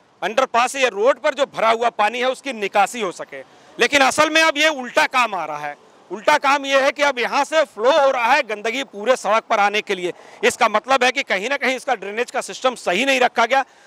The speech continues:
अगर वहाँ पर pump house बनता तो उसके जरिए सारा का सारा मलबा ये एसटीपी plant तक चला जाता था, जो बहुत आसान होता, लेकिन इसके अभाव में क्या हो रहा है आप देखिए, पूरे सड़कों पर अभी से, अभी से इस तरह की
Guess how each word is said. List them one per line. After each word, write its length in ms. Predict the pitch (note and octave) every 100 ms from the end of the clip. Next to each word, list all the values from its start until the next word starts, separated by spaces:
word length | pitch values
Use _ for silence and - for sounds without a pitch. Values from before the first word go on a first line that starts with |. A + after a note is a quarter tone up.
| -
अगर 220 | G3+ C4
वहाँ 160 | A#3+ B3
पर 120 | B3
pump 260 | - A3+ G#3+
house 220 | A#3 F3
बनता 260 | A3 F#3 G#3
तो 140 | C4
उसके 240 | A3+ - G3+
जरिए 320 | G3 A3 C4+
सारा 360 | - F#3+ A3
का 120 | A#3 A3
सारा 240 | G3 A3+
मलबा 380 | G#3 G#3 B3+ C4+ _ _ _ D#3
ये 120 | G#3
एसटीपी 420 | D#4+ C4 C4 A3
plant 300 | - A3+ A3+
तक 80 | B3
चला 240 | - A3+
जाता 260 | A3 G#3+ A3+
था, 160 | A3 C4
जो 160 | C#4
बहुत 320 | - F3+ C4
आसान 300 | G3+ F#3 G3+
होता, 220 | F#3 F#3 F#3
लेकिन 400 | F3+ A#3 C#4 C4 - - -
इसके 240 | G#3+ -
अभाव 360 | A3 F#3 G3 C#4
में 140 | C#4
क्या 180 | - B3
हो 140 | A#3+ A#3
रहा 200 | A3 B3
है 80 | - _ -
आप 140 | G#3+
देखिए, 380 | E3+ A3 E4+ C4
पूरे 380 | - A#3+ D#4+ D#4+
सड़कों 360 | - A#3+ C4 C4
पर 120 | B3
अभी 260 | G#3+ C4
से, 200 | A#3+ A3 - _ _ -
अभी 260 | A3+ E4
से 120 | D4+
इस 180 | D4 -
तरह 140 | D4+ D4
की 300 | D4+ D4+